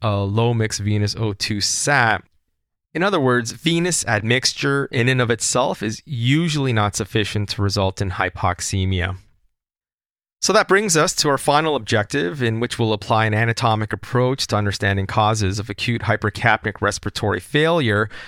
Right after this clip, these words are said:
which is variably defined as an abrupt or acute increase in the P A C O two, typically greater than fifty millimeters of mercury, that doesn't represent compensation for a metabolic, uh, alkalosis.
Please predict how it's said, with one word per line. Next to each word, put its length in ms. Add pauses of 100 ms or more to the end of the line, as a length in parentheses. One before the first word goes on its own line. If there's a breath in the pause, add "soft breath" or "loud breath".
(380 loud breath)
which 280
is 280
variably 500
defined 640
as 180
an 320
abrupt 520
or 80
acute 340
increase 580
in 120
the 80
P 320
A 20
C 260
O 120
two, 240
typically 640
greater 280
than 140
fifty 380
millimeters 580
of 80
mercury, 640 (400 loud breath)
that 160
doesn't 300
represent 480
compensation 960
for 220
a 40
metabolic, 720
uh, 160
alkalosis. 1000